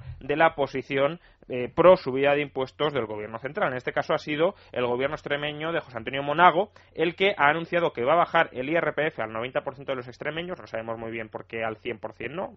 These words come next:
Es, parece que esos die-, ese diez por ciento, que además será el diez por ciento más productivo de la sociedad extremeña, pues sean una especie de parias sociales. Y también a las, a los, eh, autónomos y a las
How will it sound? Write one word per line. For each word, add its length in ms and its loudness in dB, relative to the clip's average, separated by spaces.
Es, 140 -20
parece 300 -10
que 80 -12
esos 200 -12
die-, 140 -10
ese 220 -6
diez 180 -6
por 140 -6
ciento, 360 -6
que 80 -6
además 300 -4
será 220 2
el 60 0
diez 120 -6
por 140 -10
ciento 240 -10
más 160 -6
productivo 520 -6
de 100 -8
la 120 0
sociedad 240 -4
extremeña, 600 -6
pues 180 -16
sean 200 -2
una 140 -4
especie 320 -8
de 80 -6
parias 320 -4
sociales. 420 -4
Y 120 0
también 400 2
a 120 4
las, 440 2
a 100 -2
los, 300 -4
eh, 480 -2
autónomos 520 -2
y 60 -2
a 60 0
las 260 0